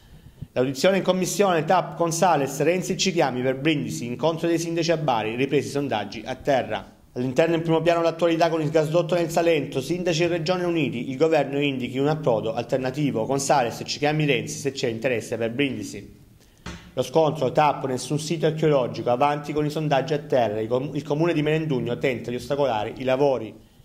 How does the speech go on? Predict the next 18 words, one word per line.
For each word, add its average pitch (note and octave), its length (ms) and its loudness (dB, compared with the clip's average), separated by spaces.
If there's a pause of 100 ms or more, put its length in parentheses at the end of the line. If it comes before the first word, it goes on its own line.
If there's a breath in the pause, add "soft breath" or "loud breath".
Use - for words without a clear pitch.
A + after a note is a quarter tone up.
Le - 80 -12
sfide D#3 300 2
della D3 140 6
politica, D3 440 2
Vendola C#3 400 2
angosciato C#3+ 460 2
dal B2 140 0
dibattito B2+ 480 0
sulla A#2+ 220 -2
regione, B2 460 0
stigliate C3+ 440 0
candidati C#3 600 2
e A#2+ 60 -2
Minervini C3 540 0
rilancia A#2 440 0
sul B2 200 -10
caso A2 340 -2
Ilva. A2+ 580 -2